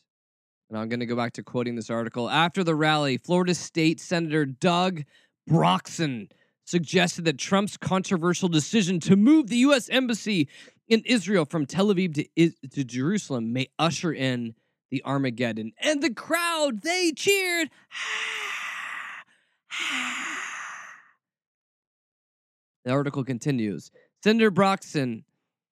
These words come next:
was one of several individuals introducing Trump to the receptive crowd. And at one point in his introductory speech,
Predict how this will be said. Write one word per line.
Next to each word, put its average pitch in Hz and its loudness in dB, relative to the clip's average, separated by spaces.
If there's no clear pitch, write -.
was 135 0
one 156 2
of 143 -2
several 175 0
individuals 131 -2
introducing 214 2
Trump 156 -2
to - -4
the 160 0
receptive 156 0
crowd. 143 2
And 196 4
at 214 2
one 254 4
point 208 2
in 202 2
his 196 4
introductory 233 2
speech, - 2